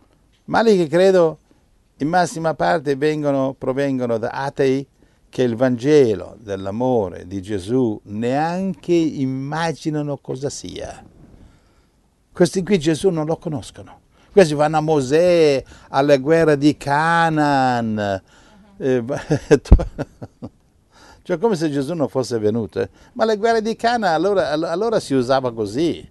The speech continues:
Speaker 1: S-, Israele perdeva una guerra, i nemici l'avrebbero uccisi da primo all'ultimo. È così che si faceva. Danno le colpe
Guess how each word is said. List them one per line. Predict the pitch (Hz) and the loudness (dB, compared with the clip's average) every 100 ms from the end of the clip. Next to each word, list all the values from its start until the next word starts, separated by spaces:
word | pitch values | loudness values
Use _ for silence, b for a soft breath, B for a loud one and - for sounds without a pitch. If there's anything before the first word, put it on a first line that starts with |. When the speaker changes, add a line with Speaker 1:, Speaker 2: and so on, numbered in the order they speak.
| - | -20
Speaker 1:
S-, | - - | -16 -6
Israele | 147 139 165 202 | -4 2 4 4
perdeva | 139 135 151 143 | 2 2 2 2
una | 120 | 0
guerra, | 117 135 90 | 2 2 2
i | 95 | -4
nemici | 135 151 185 147 | -4 -2 -2 0
l'avrebbero | 120 107 135 127 113 | 0 2 2 4 2
uccisi | 104 151 151 113 | 0 -4 -4 -6
da | 90 | -8
primo | - 151 98 | -6 -6 -4
all'ultimo. | 98 127 - 80 85 - b b | -4 -6 -6 -18 -18 -20 b b
È | 143 147 | -2 0
così | 160 151 208 | 0 -2 -2
che | 175 | -4
si | - 104 | -4 -10
faceva. | 85 - 92 85 - - _ _ _ _ _ - | -12 -14 -16 -16 -18 -20 _ _ _ _ _ -14
Danno | 110 147 151 | -2 0 2
le | 131 123 | 0 0
colpe | - 160 - 110 101 92 | 2 0 0 -2 -2 -4